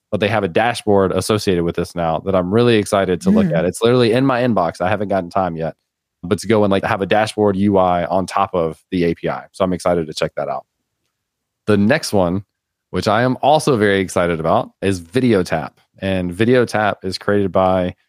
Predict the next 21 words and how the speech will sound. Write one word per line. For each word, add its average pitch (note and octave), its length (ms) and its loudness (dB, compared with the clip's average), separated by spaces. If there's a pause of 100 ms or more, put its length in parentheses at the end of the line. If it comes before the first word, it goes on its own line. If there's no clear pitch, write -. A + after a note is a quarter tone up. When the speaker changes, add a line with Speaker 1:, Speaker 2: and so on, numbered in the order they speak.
(280)
Speaker 1:
Chris C3 260 -2
Sev A2+ 720 2
and F#2+ 580 -2
Otto G#2 640 2 (160)
Kukic, - 520 -2 (420)
who A#2 200 4
are G#2+ 200 4
two D3 200 2
of C#3 60 2
my C3 140 0
good C3 160 0
friends. A#2+ 420 0
They G#2+ 120 2
now A2 340 2
work G#2+ 540 -2
together A2+ 360 2
at G2 100 0
DigitalOcean. A2 720 0 (420)
They're B2+ 160 2
both C3+ 200 2
amazing. G#2 580 2